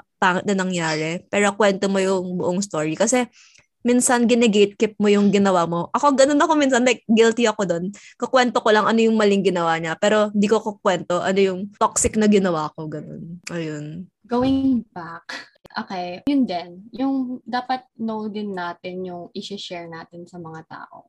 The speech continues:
Speaker 2: Or simply sa mga friends mo. Dapat alam mo yung i-share mo at hindi mo i-share. Kasi, at saka, every story, dapat lagi mo iniisip,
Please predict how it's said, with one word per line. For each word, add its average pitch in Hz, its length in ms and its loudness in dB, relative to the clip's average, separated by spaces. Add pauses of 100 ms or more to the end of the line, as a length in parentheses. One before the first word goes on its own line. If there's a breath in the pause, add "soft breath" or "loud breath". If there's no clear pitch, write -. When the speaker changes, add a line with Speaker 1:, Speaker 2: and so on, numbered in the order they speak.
Speaker 2:
Or 185 560 -4
simply 254 640 -4
sa 254 240 -4
mga 247 320 0
friends 175 400 -12
mo. 170 320 -18
Dapat 190 400 -14
alam 180 240 -10
mo 180 80 -10
yung 180 160 -14
i-share 190 400 -12
mo 233 160 -4
at - 160 -18
hindi 175 240 -14
mo 175 80 -18
i-share. - 560 -20 (400 loud breath)
Kasi, 247 240 -2
at 233 160 0
saka, 311 400 0 (400 soft breath)
every 294 400 0
story, 196 800 -4 (460)
dapat 240 400 -4
lagi 240 180 -2
mo 240 140 -2
iniisip, 202 340 -8